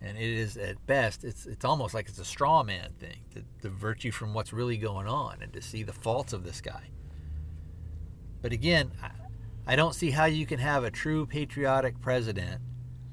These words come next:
that is willing to toss out due process. And I was trying to think about this, and I thought, well, you know, maybe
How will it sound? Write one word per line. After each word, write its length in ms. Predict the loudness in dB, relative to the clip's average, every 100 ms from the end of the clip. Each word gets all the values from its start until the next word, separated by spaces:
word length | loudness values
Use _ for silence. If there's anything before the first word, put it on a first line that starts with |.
| -12 -14 -14 -14 -14 -2
that 300 | 4 6 6 2
is 180 | -2 0
willing 600 | 2 4 4 2 0 -2
to 720 | -2 2 2 2 0 -2 -6 -12 -18 -18 -18 -16 -18 -18 -18 -18 -18 -12
toss 360 | 4 6 6 4
out 300 | 4 2 -2
due 140 | -4
process. 720 | 0 0 0 -2 -8 -12 -14 -6
And 120 | -2
I 60 |
was 120 | -2 -2
trying 280 | 0 0
to 60 | -2
think 600 | -8 -4 0 0 -2 -4
about 420 | 0 4 4 2
this, 340 | -6 -8 -6 -4
and 80 |
I 120 | -2 -4
thought, 480 | 4 8 8 8
well, 360 | 4 6 6 4 -6 -14 -14 -10 -10 -10 -10 -10 -10 -8 -6 -6 -4 -6 -4 -4 -2
you 140 | 0 2
know, 160 | 2
maybe 720 | 2 2 4 4 4 2 0